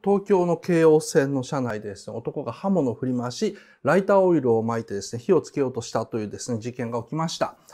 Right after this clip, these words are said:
あの、犯人の服装がですね、クリストファー・ノーラン版のバットマンに出てくるですね、まあ、あの、ジョーカーとですね、そっくりだったんですね。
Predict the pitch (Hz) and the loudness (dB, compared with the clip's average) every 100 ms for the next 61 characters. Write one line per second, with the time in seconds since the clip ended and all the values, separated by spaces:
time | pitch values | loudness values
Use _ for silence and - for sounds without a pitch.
0 | - - 147 151 143 147 277 233 147 123 | -20 -6 -2 -2 -2 2 4 4 0 -4
1 | - - 139 123 110 101 - 110 - 175 | -12 -2 0 0 -2 -6 -12 -12 -6 -6
2 | - 160 160 147 151 147 143 139 131 135 | -6 0 4 4 0 -4 -4 -2 -4 0
3 | 135 131 156 - 127 104 101 110 101 - | 0 2 0 -2 -8 -8 -10 -10 -10 -12
4 | 98 95 - 135 127 - - - 117 95 | -18 -18 -8 -6 -6 -12 -10 -4 -4 -4
5 | 95 95 180 147 - 101 - _ _ 107 | -6 4 6 6 0 -14 -16 _ _ -16
6 | - - - 101 - - _ 151 104 92 | -16 -18 -16 -16 -18 -20 _ -2 -2 -6
7 | - 107 98 - 165 196 | -12 -10 -10 -10 -8 -8